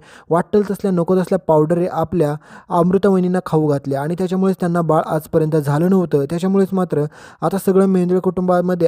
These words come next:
आत्तापर्यंत वंशाला दिवा कधी देखील आला नव्हता. पण असं सगळं घडल्याच्या नंतर तुम्हाला माहितीच आहे की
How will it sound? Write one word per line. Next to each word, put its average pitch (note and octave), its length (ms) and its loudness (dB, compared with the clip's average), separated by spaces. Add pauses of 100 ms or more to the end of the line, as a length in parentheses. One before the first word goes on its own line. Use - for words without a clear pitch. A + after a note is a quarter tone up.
आत्तापर्यंत F3 500 -2
वंशाला D#3+ 400 0
दिवा D#3+ 280 2
कधी D3+ 160 0
देखील D3+ 280 -2
आला C#3 240 -2
नव्हता. C3 320 -4
पण F#3+ 240 0
असं F#3+ 200 0
सगळं G#3 260 2
घडल्याच्या F#3+ 380 -2
नंतर F#3+ 280 -4
तुम्हाला F#3 220 -2
माहितीच D#3 360 -6
आहे E3+ 100 0
की E3 120 -2